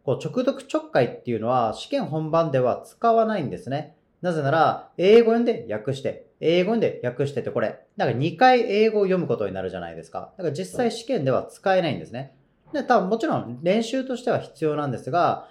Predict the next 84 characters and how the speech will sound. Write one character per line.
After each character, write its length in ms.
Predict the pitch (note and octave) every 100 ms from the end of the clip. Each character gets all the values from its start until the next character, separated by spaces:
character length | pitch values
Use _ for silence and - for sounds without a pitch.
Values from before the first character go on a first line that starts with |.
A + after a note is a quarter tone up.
| _ -
ま 60 |
あ、 0 |
最 240 | G#3 C#4 D4
終 220 | D4 C#4+
的 240 | C#4+ C#4
に 80 | C4+
で 100 | C3 G#2+
す 40 |
ね、 120 | A2
や 120 | B2 C3
っ 80 |
て 100 | D3+
い 60 | C#3
か 80 | D3
な 100 | C#3+
い 60 |
と 40 | A#2
い 80 | G#2+
け 100 | A#2+
な 100 | A2+
い 40 |
の 80 | D#3+
は、 240 | E3 - -
ま 140 | C#4+
ず 80 | D#4
は 60 | F3+
直 140 | E3 E3
読 260 | E3+ E3+
ち 80 | -
ょ 40 |
っ 100 | G3+
か 100 | -
い 80 | A#2+
で 140 | A#2 C3
き 100 | F#3
る 60 |
よ 60 | D3+
う 20 |
に 80 | C#3
し 100 | -
て、 340 | A3 A3+ A3+ - _
そ 120 | -
し 40 | A#3
て 180 | D#4+ E4
徐 120 | D#3+
々 140 | G3 F#3
に 160 | F#3
入 240 | - C#3+ F3+
り 60 |
混 140 | G3+ F#3+
じ 80 | F3+
り 60 |
が 120 | E3+
で 100 | D3+
き 60 | D3
る 80 | C3
よ 60 |
う 20 | G2
に 60 |
し 20 |
て 100 | F2+
い 60 | F2
く。 260 | E2+ E2 - _ _ _ -
ま 240 | G3 F#3 -
あ、 40 |
さ 200 | - B3+
ら 80 | C4
に 100 | B3
は 80 | A3
も 380 | E3+ A2+ -
う 100 | -
英 160 | E3+ G3
語 120 | G#3+
を 0 |
読 160 | G3+ G#3+
ん 40 |
だ 100 | A#3
ら 80 | D3+
英 180 | C3+ D3+
語 140 | D3+
の 60 | D3+
ま 140 | C#3+
ま 80 | G#3+
で、 220 | B2 -